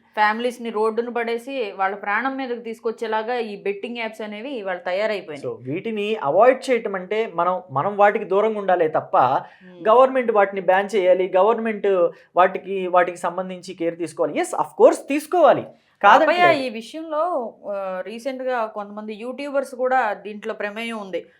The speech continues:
Speaker 1: వాళ్ళేంటి, ఒక పక్క "మేము దాన ధర్మాలు చేసేస్తున్నాం,
Speaker 2: అవును.
Speaker 1: ఆ, మేము అది ఇచ్చేస్తున్నాం, ఇది ఇచ్చేస్తున్నాం" అని చెప్తున్నారే గానీ
Speaker 2: అవును.
Speaker 1: వెనకాల వీళ్ళు ఏం చేస్తున్నారో ప్రజలు గమనించట్లా.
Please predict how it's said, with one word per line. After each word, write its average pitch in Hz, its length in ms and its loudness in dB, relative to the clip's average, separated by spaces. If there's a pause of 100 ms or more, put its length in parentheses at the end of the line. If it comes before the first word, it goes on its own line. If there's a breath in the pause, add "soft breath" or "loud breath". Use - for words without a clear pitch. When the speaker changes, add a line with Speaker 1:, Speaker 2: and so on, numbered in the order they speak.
(140 soft breath)
Speaker 1:
వాళ్ళేంటి, 254 720 -2
ఒక 233 260 -4
పక్క 208 260 -4
"మేము 226 460 -2
దాన 185 360 -6
ధర్మాలు 254 420 -2
చేసేస్తున్నాం, 247 760 -6 (180 soft breath)
Speaker 2:
అవును. 160 220 4
Speaker 1:
ఆ, 214 120 4
మేము 208 240 -8
అది 190 160 -4
ఇచ్చేస్తున్నాం, 269 500 -8
ఇది 247 160 -10
ఇచ్చేస్తున్నాం" 262 460 -6
అని 247 100 -8
చెప్తున్నారే 254 580 -4
గానీ 254 240 -6
Speaker 2:
అవును. 277 120 -6
Speaker 1:
వెనకాల 302 420 2
వీళ్ళు 302 240 -4
ఏం 294 160 -4
చేస్తున్నారో 277 440 -4
ప్రజలు 247 340 -2
గమనించట్లా. 233 640 -8